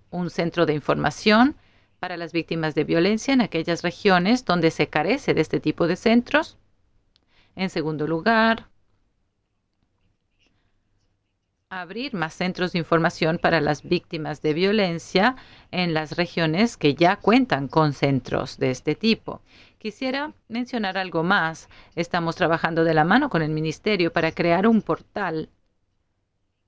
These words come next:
Es el primer portal institucional que se ocupa de cuestiones jurídicas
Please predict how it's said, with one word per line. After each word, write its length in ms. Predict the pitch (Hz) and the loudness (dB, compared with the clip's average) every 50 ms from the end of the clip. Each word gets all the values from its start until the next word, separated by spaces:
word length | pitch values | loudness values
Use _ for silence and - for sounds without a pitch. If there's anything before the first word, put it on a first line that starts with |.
| _ _ _ _ _ _ _ - | _ _ _ _ _ _ _ -14
Es 280 | 185 185 190 196 - | -12 -10 -10 -8 -6
el 120 | 247 226 - | -6 -6 -6
primer 500 | - 165 165 156 160 170 208 247 311 - | -6 -6 -6 -4 -4 -2 -2 -4 -4 -4
portal 540 | _ 180 170 - - _ 196 185 180 175 | _ -4 -4 -4 -6 _ -10 -10 -10 -12
institucional 920 | 170 170 - - - 165 - _ 165 - - 165 156 165 190 233 277 - - | -14 -16 -14 -12 -12 -12 -12 _ -20 -14 -10 -8 -6 -4 -4 -4 -4 -4 -4
que 120 | - 190 | -4 -4
se 120 | - - 160 | -2 -2 -2
ocupa 300 | - - 165 - 170 160 | -2 -2 0 2 2 2
de 100 | 160 156 | 2 2
cuestiones 480 | - 165 165 - 196 190 170 151 - | 2 0 0 2 2 2 2 2 0
jurídicas 720 | - - 147 156 165 165 - - - 233 247 294 - - | -2 -2 0 0 2 2 0 0 0 -2 -2 -2 -4 -8